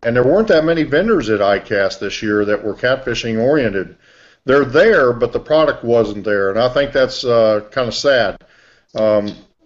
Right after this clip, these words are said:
when I first started the cat, the crappie side, it was the same way. Now it's just infiltrated. It's everywhere. It needs to be that way on catfish. It needs to be there for our kids. It needs to be for equipment coming up for the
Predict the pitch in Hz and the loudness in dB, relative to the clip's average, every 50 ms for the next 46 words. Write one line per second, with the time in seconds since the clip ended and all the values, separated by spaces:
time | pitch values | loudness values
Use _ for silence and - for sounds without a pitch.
0 | _ _ _ - 127 123 120 120 117 - - 147 135 - - - 143 143 139 135 | _ _ _ -10 -4 -2 0 0 0 0 0 0 0 0 2 4 4 4 4 2
1 | 131 123 113 120 113 107 - - - - - 147 143 - - - 120 113 113 - | -4 -4 -4 -4 -4 -4 -6 -12 -12 -4 -2 -2 -2 -2 -6 -6 -6 -6 -4 -2
2 | 156 165 170 165 - 113 - - 123 113 113 113 110 101 104 92 - - - 127 | 0 0 0 0 -4 -8 -6 -2 2 2 2 2 0 -4 -10 -12 -10 -6 -4 -2
3 | 123 123 123 123 123 120 113 123 135 160 160 143 120 107 - - 120 110 - - | -2 0 0 0 0 2 2 0 2 2 2 2 2 0 0 -4 -8 -8 -10 -8
4 | - 143 143 - - 127 123 - 139 131 131 127 127 120 113 - _ _ _ _ | -4 -4 -4 -2 -4 -6 -4 0 2 2 2 2 0 -2 -2 -6 _ _ _ _
5 | - - 131 127 123 117 107 98 95 - - 123 131 127 120 120 123 131 127 123 | -6 0 2 2 2 4 2 0 0 -2 -4 -4 -4 -4 -4 -4 -2 0 2 2
6 | 123 113 - 127 127 120 113 113 - - 123 120 117 - 127 120 120 117 - - | 2 2 2 0 0 0 0 -2 0 0 0 0 0 0 -2 -2 -2 -2 -4 -12
7 | - _ _ _ _ _ - - _ - 113 113 120 117 113 - - 131 123 127 | -14 _ _ _ _ _ -20 -20 _ -4 -2 0 0 0 -2 -2 -4 -6 -4 -2
8 | 120 123 117 127 123 117 - - 117 107 107 - - - 151 156 151 143 123 120 | 0 2 2 4 2 2 2 2 0 0 0 -4 -2 2 4 4 4 2 0 -4
9 | 113 123 123 104 104 117 120 110 104 - 107 - - - - 147 139 127 139 143 | -4 -4 -4 -4 -4 -2 -4 -4 -2 -2 -6 -6 -6 -4 -2 -2 -2 0 -4 -10
10 | - - 131 123 120 113 123 127 127 127 - - 113 110 - | -4 -2 -2 -2 2 2 2 2 2 0 -2 -2 -2 -2 -2